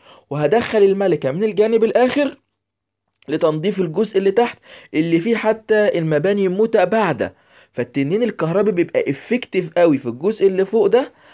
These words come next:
عشان المباني متلاصقة جدا، فبلاقي ان ضربة التنين بتاخد كذا مبنى في طريقها، على عكس الجزء اللي تحت المباني متباعدة بعض الشيء، فهيبقى هجوم التنين الكهربي عليها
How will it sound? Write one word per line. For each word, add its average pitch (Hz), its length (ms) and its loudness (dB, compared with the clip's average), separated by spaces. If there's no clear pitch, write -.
عشان 190 280 -4
المباني 196 400 0
متلاصقة 180 640 0
جدا، 117 540 -6
فبلاقي 123 340 2
ان 185 120 0
ضربة 202 340 0
التنين 190 500 -6
بتاخد 202 440 0
كذا 214 300 2
مبنى 180 320 0
في - 80 -16
طريقها، 143 400 -4
على 107 160 -2
عكس 156 320 -4
الجزء 156 340 -4
اللي 151 120 -2
تحت 185 260 -4
المباني 143 440 0
متباعدة 185 760 -2
بعض 180 460 -2
الشيء، 208 440 -2
فهيبقى 170 600 2
هجوم 170 300 -2
التنين 170 360 -4
الكهربي 175 500 -4
عليها 185 400 0